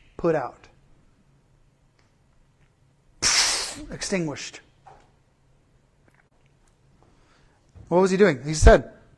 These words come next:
"Praying." He said, "There's a man there praying." He never gave up his faith.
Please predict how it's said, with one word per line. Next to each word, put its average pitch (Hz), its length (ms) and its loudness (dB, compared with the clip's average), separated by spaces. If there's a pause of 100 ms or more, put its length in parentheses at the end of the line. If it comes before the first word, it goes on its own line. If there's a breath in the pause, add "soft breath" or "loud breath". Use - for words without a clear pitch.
(100)
"Praying." 214 320 2 (1040)
He 175 80 -8
said, 190 140 0
"There's 202 160 2
a 208 40 -2
man 233 300 -2
there 185 400 2 (160)
praying." 143 500 -8 (2000)
He 190 120 -10
never 208 260 -4
gave 196 200 -8
up 180 140 -10
his - 140 -14
faith. - 280 -20